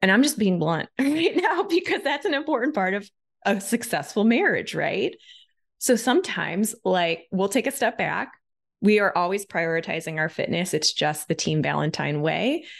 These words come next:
We always make time for it. We inevitably have a lot of socialization through our kids' school and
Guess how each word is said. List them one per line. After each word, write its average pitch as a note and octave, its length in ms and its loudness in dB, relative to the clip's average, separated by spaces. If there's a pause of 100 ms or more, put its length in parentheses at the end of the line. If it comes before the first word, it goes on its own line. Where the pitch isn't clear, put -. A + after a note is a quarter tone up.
(200)
We F3 320 2
always F3+ 320 0
make F3 200 -2
time - 240 -6
for D#3+ 200 0
it. G#3 220 0 (360)
We F3+ 720 2 (540)
inevitably G3+ 580 0
have F#3+ 160 -4
a F#3 140 0
lot F#3 320 -4
of A#3 100 0
socialization A#3 1080 0
through G3+ 320 2
our E3+ 140 0
kids' D#3 300 -4
school G3 680 0
and E3+ 420 -2